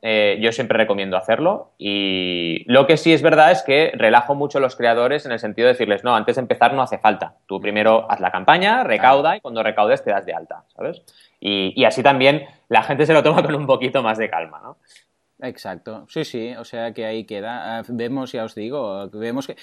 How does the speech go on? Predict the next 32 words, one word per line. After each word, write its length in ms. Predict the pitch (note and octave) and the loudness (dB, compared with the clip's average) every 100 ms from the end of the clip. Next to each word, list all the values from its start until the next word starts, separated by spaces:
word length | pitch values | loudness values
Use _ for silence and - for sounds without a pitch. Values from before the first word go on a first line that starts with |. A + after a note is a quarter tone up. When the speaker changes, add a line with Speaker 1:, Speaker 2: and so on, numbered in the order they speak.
| - | -8
Speaker 2:
pero 200 | - F3 | 2 4
ojo, 300 | G#3+ A3 D3+ - _ | 4 2 -2 -6 _
la 200 | A#2 A#2+ | -8 -4
idea 360 | A#2+ C3+ F3+ G#3 | -2 -2 -4 -4
es 140 | F#3+ | -8
que, 500 | - D#3+ C#3 C3 B2 - - - | -8 -4 -2 0 -2 -8 -14 0
¿cuándo 340 | E3+ G#3 A3+ | 2 2 0
deberías, 380 | G#3+ G3 G3 F3 | 0 0 -2 -2
en 160 | E3 | -6
qué 140 | F3 F#3+ | -4 -4
momento 360 | F#3 F3+ E3+ | -4 -8 -8
exacto 360 | E3 - D#3 D#3+ | -8 -8 -8 -4
deberías 280 | D#3 D3 C3+ | -4 -4 -6
hacerlo? 320 | C#3 C#3 A2+ | -6 -6 -6
Porque, 380 | A#2 A2 B2 - _ _ | -6 -4 -6 -6 _ _
claro, 300 | C3+ G3 E3+ | 0 2 0
la 100 | - A2+ | -2 -4
gracia 280 | B2 D3 | -4 -4
de, 360 | C#3 C#3+ C#3 C3+ | -4 -4 -4 -4
del 160 | C3 C3+ | -6 -6
crowdfunding 560 | C#3+ C3+ D3+ D3+ F3+ | -6 -4 -4 -4 -6
es 140 | F3+ D#3+ | -10 -10
que 100 | A2 | -10
tú 120 | A#2+ | -10
puedes 240 | C#3 B2 | -8 -8
montar 280 | C#3 C3 B2 | -8 -8 -8
la 100 | B2 | -8
campaña 600 | B2+ B2+ E3+ F#3+ G3+ D#4 _ - | -6 -6 -2 -4 -4 -10 _ -16
y 120 | A2 | -12
si 120 | C3+ | -8
no 120 | B2 | -6
funciona, 640 | A#2+ C3+ C3 G3+ G3+ A#3 _ | -6 -6 -2 -2 -2 -8 _